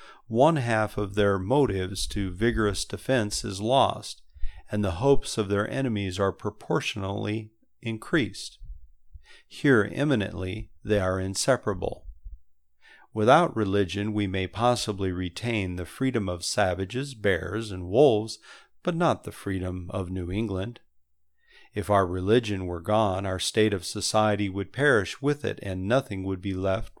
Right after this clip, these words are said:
which would be worth defending. Our children, of course, if not ourselves, would be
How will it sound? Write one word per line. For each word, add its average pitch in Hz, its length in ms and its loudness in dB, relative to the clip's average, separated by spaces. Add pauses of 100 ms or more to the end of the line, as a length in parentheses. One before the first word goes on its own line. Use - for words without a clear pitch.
which - 260 -6
would 113 160 -4
be 113 100 -4
worth 117 400 -4
defending. 135 600 -4 (520)
Our 104 200 4
children, 113 500 4
of 87 200 -6
course, 92 460 -2
if 104 200 -2
not 104 260 4
ourselves, 101 880 2
would 113 220 2
be 107 280 2